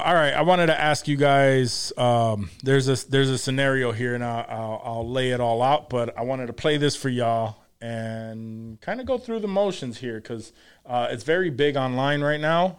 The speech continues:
and people are, um, divided on who's, like, whether what transpired was right,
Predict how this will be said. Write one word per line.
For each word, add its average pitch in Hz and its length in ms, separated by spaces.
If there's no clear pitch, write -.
and 123 300
people 131 500
are, 120 640
um, 110 540
divided 147 580
on 123 440
who's, 156 480
like, 110 280
whether 131 600
what 131 440
transpired 131 920
was 113 320
right, 131 360